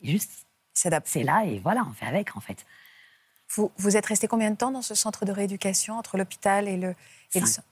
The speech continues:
Speaker 1: cinq ans complètement interné là-bas. Et ensuite, euh, deux ans encore, j'y retournais après les interventions pour les soins et compagnie.
Speaker 2: Parce que vous avez eu combien d'interventions, vous, Déborah ?
Speaker 1: Ah, je les compte pas.
Speaker 2: Vous les comptez même plus. Vous nous avez apporté une photo de vous avant ?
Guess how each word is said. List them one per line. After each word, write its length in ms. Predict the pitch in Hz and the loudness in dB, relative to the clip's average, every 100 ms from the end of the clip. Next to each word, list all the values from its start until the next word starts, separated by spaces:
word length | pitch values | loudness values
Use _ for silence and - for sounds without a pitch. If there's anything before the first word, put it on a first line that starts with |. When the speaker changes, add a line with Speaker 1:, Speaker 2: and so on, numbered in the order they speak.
| - | -6
Speaker 1:
cinq 380 | - 170 151 | 0 2 2
ans 140 | 165 160 | 2 0
complètement 600 | - 131 131 131 120 110 | -4 -4 -4 -2 0 0
interné 460 | 104 - 95 101 113 | 0 0 -2 -2 -4
là-bas. 320 | 98 95 95 - _ _ _ _ _ - | -6 -4 -4 -6 _ _ _ _ _ -6
Et 280 | 107 101 95 | -2 0 0
ensuite, 400 | 104 - 135 104 | -2 -6 -8 -4
euh, 440 | 95 87 85 82 85 - - | -4 -4 -6 -10 -16 -20 -14
deux 300 | 139 110 101 | -4 -2 -2
ans 160 | 113 98 | -4 -4
encore, 340 | 98 117 98 98 85 87 - | -4 -6 -6 -10 -10 -12 -8
j'y 160 | 110 - | -6 -6
retournais 260 | - 101 | -4 -2
après 280 | 95 - 98 | -2 -2 -2
les 140 | 90 87 | -2 -4
interventions 500 | 87 87 90 - 95 | -4 -4 -6 -10 -12
pour 180 | 87 | -16
les 100 | 85 90 | -14 -12
soins 180 | - 92 92 90 | -12 -14 -18 -20
et 40 | |
compagnie. 260 | - - - | -20 -20 -14
Speaker 2:
Parce 80 | - | -6
que 80 | 208 | 2
vous 120 | 202 | 4
avez 140 | 202 | 6
eu 60 | 208 | 4
combien 240 | - 220 | 2 2
d'interventions, 600 | 220 202 185 175 170 - | 2 2 0 2 0 -2
vous, 120 | 175 180 | -4 -6
Déborah ? 280 | 175 175 98 | -6 -6 -4
Speaker 1:
Ah, 100 | 92 | -4
je 100 | 87 | -6
les 100 | - | -6
compte 220 | - - | -10 -10
pas. 80 | - - - - - | -2 2 2 -2 0
Speaker 2:
Vous 80 | 202 | 2
les 80 | 196 | 4
comptez 400 | 202 185 - 190 | 2 2 2 2
même 260 | 180 185 | 2 0
plus. 300 | 160 - 214 - - - - - - - _ _ _ _ _ _ | -2 -2 0 0 -2 -6 -12 -12 -14 -20 _ _ _ _ _ _
Vous 100 | 214 | 4
nous 140 | 214 214 | 6 6
avez 140 | 214 | 4
apporté 320 | 208 214 208 | 2 0 0
une 100 | 254 | 0
photo 280 | 240 220 214 | 0 -2 0
de 40 | 190 | 0
vous 180 | 226 - | 0 0
avant ? 300 | 208 202 240 | 0 0 -6